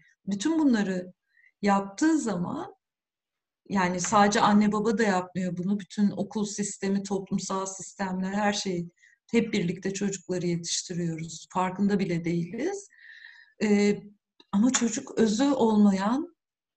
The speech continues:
ve böyle neyi niye, neden yaptığını bilmeyen biri oluyor. Bu zırh kibarlık tahsilimden bahsettim ya, o tahsil gibi öğrendiğim, ya ben hakikaten sorgulamadan yapıyordum pek çok şey, davranışı.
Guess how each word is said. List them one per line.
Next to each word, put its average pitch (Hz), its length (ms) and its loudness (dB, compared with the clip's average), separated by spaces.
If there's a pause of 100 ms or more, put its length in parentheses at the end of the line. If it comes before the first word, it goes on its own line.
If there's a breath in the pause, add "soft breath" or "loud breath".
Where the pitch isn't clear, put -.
(160)
ve 214 300 2
böyle 233 320 6
neyi 240 240 8
niye, 247 200 4
neden 247 340 6
yaptığını 233 600 2
bilmeyen 254 460 4
biri 285 140 2
oluyor. 190 300 2
Bu 202 80 0
zırh 208 300 0
kibarlık 220 500 -2
tahsilimden 220 720 0
bahsettim 240 640 -4
ya, 262 100 0
o 214 100 -2
tahsil 240 480 -2
gibi 262 320 0 (640 loud breath)
öğrendiğim, 220 800 4 (580 soft breath)
ya 190 160 4
ben 220 240 6
hakikaten 262 720 4
sorgulamadan 180 920 2
yapıyordum 170 760 -2 (160)
pek 180 180 -4
çok 175 200 -6
şey, 175 280 -4
davranışı. 165 800 0